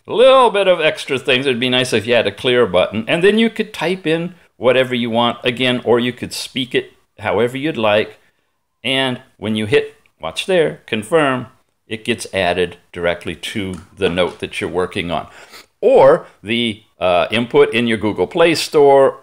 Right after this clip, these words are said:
or the information you're putting into an email or a text message or any kind of text that you want, as long as you're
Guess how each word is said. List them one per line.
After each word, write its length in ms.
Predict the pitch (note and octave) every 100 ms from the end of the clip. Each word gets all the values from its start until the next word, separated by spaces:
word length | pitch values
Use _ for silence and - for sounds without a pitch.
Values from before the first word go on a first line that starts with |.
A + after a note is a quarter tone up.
| -
or 440 | A2+ A2 G#2+ G2
the 240 | E2 F2 C3+
information 840 | C#3+ C3 C3+ B2+ B2 A#2 B2+ A2
you're 80 | G2
putting 320 | C3 A2 A2
into 340 | G2 G2 F#2
an 180 | E2+ D#2
email 440 | F3 D#3 A#2+ G#2+ -
or 160 | F2
a 140 | D#2+ D2+
text 440 | - F#3+ F3 - C3+
message 420 | B2 - G2+ F#2
or 160 | F#2 -
any 240 | G#3 A#3+
kind 360 | A#3 D#3+ D3+ B2+
of 120 | -
text 380 | - D3+ - -
that 220 | A2+ -
you 100 | B2
want, 380 | B2+ E3 A#2 G2
as 120 | F#2
long 220 | G#2+ A2+
as 100 | G#2+
you're 140 | G2+